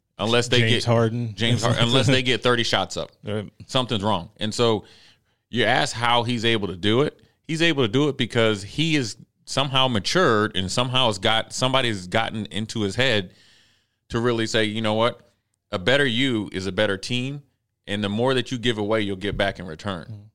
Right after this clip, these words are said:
Speaker 1: And kids these days just don't think like that.
Speaker 2: And it's the, it, the mental, one of the things that I'm really curious about, and I, and I, I'm, I don't, I don't know if I've ever seen this, but I just always assume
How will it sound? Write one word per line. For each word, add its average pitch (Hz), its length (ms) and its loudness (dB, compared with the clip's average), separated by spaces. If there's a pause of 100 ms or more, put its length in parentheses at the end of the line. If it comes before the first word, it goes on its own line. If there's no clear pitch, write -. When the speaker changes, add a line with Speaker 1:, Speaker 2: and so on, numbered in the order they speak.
Speaker 1:
And 107 260 -4
kids 135 300 0
these 120 180 -4
days 104 280 0
just 101 160 -6
don't 104 260 -4
think 131 220 -4
like 82 180 -10
that. - 220 -12 (640)
Speaker 2:
And 190 100 4
it's 220 120 2
the, 175 220 4
it, 160 300 2
the 139 240 4
mental, 160 480 4
one 202 160 4
of 277 80 2
the 226 80 2
things 156 380 -2
that 120 180 2
I'm 120 300 2
really 131 260 4
curious 127 360 2
about, 120 280 2
and 120 100 -2
I, 127 60 0
and 151 340 4
I, 135 140 4
I'm, 131 160 0 (380)
I 139 80 4
don't, 147 180 6
I 147 60 4
don't 170 100 6
know 120 80 4
if 117 100 0
I've 107 120 0
ever 123 180 2
seen 127 320 0
this, 123 140 2
but 120 100 4
I 117 60 4
just 113 180 0
always 120 260 4
assume 113 520 -2